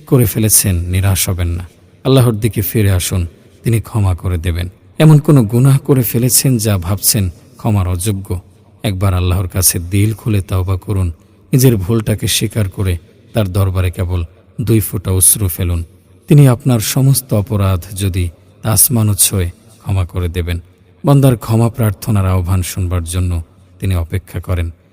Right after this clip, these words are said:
শেষ রাত্রিরে দুনিয়ার নিকটতম আসমানে এসে তিনি ডাকতে থাকেন, "কেউ কি আছো যে আমার কাছে ক্ষমা প্রার্থনা করবে? আমি তাকে ক্ষমা করে দেব।" তিনি গাফুরুর রাহিম, অতিশয় দয়ালু। তার দয়া বিজয়ী হয়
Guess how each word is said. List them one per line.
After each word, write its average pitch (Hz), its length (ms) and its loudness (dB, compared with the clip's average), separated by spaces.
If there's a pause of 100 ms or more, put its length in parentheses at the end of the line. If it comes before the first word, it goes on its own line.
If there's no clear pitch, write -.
(200)
শেষ - 300 2
রাত্রিরে 104 500 0
দুনিয়ার 95 400 0
নিকটতম 101 580 -2
আসমানে 95 420 0
এসে 87 260 -4 (360)
তিনি 131 180 4
ডাকতে 107 380 0
থাকেন, 104 460 -2 (400)
"কেউ 98 200 2
কি 101 220 0
আছো 87 440 0 (440)
যে 131 120 2
আমার 120 200 2
কাছে 117 320 0
ক্ষমা 107 340 -2
প্রার্থনা 98 520 -4
করবে? 90 440 -4 (420)
আমি 107 160 0
তাকে 95 280 -4
ক্ষমা 90 380 -4
করে 90 220 -6
দেব।" 87 260 -6 (280)
তিনি 147 180 8
গাফুরুর 117 560 2
রাহিম, 92 440 0 (400)
অতিশয় 110 500 2
দয়ালু। 85 420 0 (400)
তার 107 160 2
দয়া 92 260 0
বিজয়ী 90 380 0
হয় 82 320 -2